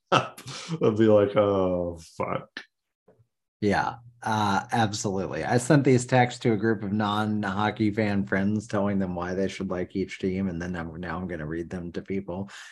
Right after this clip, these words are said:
Speaker 2: and discuss my thoughts with you, Ian, because, uh, it's fun for me. But,
Speaker 1: <laughs>
Speaker 2: uh, I rank these in reverse order of how I would like them to win, so lowest to highest.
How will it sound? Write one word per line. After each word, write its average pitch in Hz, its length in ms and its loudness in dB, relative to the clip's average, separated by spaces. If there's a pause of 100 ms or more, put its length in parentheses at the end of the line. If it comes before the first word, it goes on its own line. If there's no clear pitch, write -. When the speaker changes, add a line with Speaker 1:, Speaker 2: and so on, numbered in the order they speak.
(180)
Speaker 2:
and 82 140 -8
discuss 85 360 -6
my 82 140 -8
thoughts 87 380 -6
with 82 180 -8
you, 90 160 -6
Ian, 90 300 -6
because, 78 520 -8
uh, 76 280 -8
it's - 160 -14
fun 87 280 -8
for 92 140 -8
me. 95 300 -2 (340)
But, 113 180 6
Speaker 1:
<laughs> - 840 0
Speaker 2:
uh, 101 360 2 (180)
I 120 140 4
rank 113 320 2
these 113 200 4
in 104 120 0
reverse 101 440 0
order 101 400 0
of 90 400 -6 (100)
how 98 280 0
I 95 80 0
would 85 200 -6
like 87 300 -6
them 92 300 -6
to 98 120 -8
win, 90 320 -2
so 95 200 -2
lowest 87 400 -6
to 87 80 -4
highest. 82 420 -4